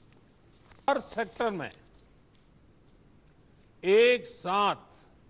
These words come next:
मूव करने में पूरी तरह सक्षम है। ऐसे में हमने जहां एक तरफ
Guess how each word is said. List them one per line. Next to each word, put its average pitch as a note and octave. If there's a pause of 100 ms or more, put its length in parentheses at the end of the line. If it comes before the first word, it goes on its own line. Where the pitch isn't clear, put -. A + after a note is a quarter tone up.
(800)
मूव D3+ (120)
करने F3+
में G#3
पूरी A3 (200)
तरह F#3
सक्षम F#3
है। G#2+ (1700)
ऐसे F3+
में B3+ (1500)
हमने A#3+
जहां G3+ (220)
एक A#3
तरफ D#3